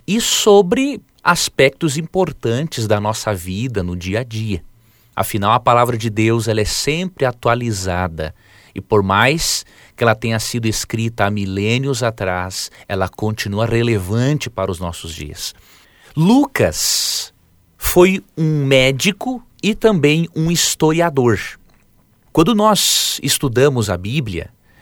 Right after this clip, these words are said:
percebemos que, além da sua profissão de médico, eh, Lucas era um ótimo historiador. Ele havia sido um pagão e se converteu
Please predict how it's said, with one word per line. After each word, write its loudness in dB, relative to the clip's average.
percebemos 2
que, 0
além 2
da 4
sua 2
profissão 0
de -2
médico, -2
eh, 4
Lucas 0
era 4
um -4
ótimo 2
historiador. -6
Ele 4
havia 2
sido 0
um -2
pagão 2
e -2
se -2
converteu 2